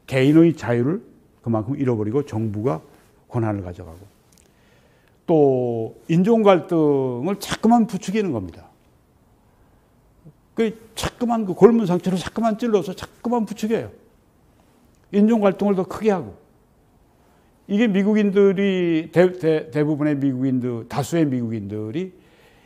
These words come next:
이게 정치적으로 이게 똑바른 거다, 이렇게 나가야 된다, 이렇게 생각한다고 하는 겁니다. 또 기독교를 향한 적대감, 이게 정치적으로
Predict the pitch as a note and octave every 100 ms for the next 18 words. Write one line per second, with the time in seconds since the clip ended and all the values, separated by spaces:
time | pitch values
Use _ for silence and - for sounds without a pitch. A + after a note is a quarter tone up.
0 | - G#3+ B3 A#3+ - E3+ F#3 - F#3 E3
1 | G3 F#3 E3 G3+ - G3 F#3+ E3+ B2+ G2+
2 | F2+ F2+ F#2 F2+ B2+ D3+ D#3 D3+ B2 C3
3 | A2 A2 F#3 G3+ E3 D#3+ C#3 A#2 G2 F2
4 | E2+ F2+ - _ _ _ _ _ - D#3
5 | F3 G#3+ G#3+ A3 G3 E3+ D3 A2+ - A#2+
6 | E2 - _ _ _ _ _ _ - _
7 | _ - A#3 F#3+ G#3+ G#3+ F3 E3+ D3+ D3
8 | C#3 B2+ D3+ E3